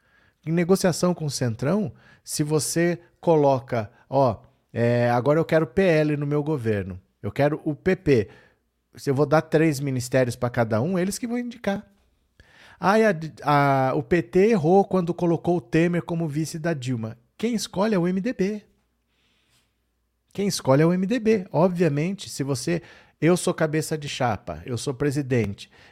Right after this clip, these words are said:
e o partido X tem o vice, quem vai indicar o vice é o partido X, não sou eu. Então não é assim, "Olha, o P T errou em colocar o Temer de vice."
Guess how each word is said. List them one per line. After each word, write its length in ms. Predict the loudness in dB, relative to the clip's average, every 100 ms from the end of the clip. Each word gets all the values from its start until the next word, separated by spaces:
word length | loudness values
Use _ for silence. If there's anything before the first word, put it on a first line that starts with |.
| _
e 120 | -2
o 60 | 0
partido 500 | 0 0 -2 -4 -4
X 320 | -2 -4 -4
tem 200 | -6 -4
o 60 |
vice, 420 | -4 -4 -4 -4 -6
quem 180 | -6
vai 180 | -2 -2
indicar 280 | -4 -2 -2
o 60 | 0
vice 240 | -4 -6
é 20 |
o 40 | -6
partido 420 | -6 -6 -6 -6
X, 340 | -4 -6 -4
não 120 | -8
sou 200 | -8 -8 -6
eu. 280 | -4 -4 -8 -16 _ _ _ _ _ _ _ _ _ _ _ _ _ _
Então 140 | -6
não 180 | -4 -2
é 120 | -2
assim, 420 | -2 -4 -4 -2
"Olha, 340 | 0 2 2 0
o 40 |
P 300 | -2 -4 -4
T 180 | -4 -4 -2
errou 340 | 0 0 0
em 80 | -2
colocar 440 | -2 -2 0 -2
o 120 | -2 -4
Temer 500 | 0 2 2 0 -4
de 160 | -4
vice." 320 | -4 -2 -4